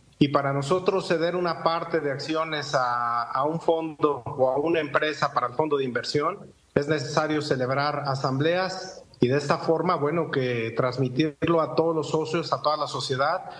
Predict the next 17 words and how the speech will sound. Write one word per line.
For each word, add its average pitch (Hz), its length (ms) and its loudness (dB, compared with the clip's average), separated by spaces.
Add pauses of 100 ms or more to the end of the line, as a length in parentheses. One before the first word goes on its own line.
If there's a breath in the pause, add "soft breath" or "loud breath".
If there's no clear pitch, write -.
(220 loud breath)
y 120 160 2
que 135 120 2
todos 180 580 0
sepan 180 500 0
de 147 80 0
la 139 160 0
transparencia 151 760 0
y - 20 -4
de 139 120 -2
las 127 180 -4
operaciones 135 580 -4
que - 100 0
se 120 120 -10
están 147 240 0
llevando 139 280 0
a 123 80 -4
cabo 135 400 -4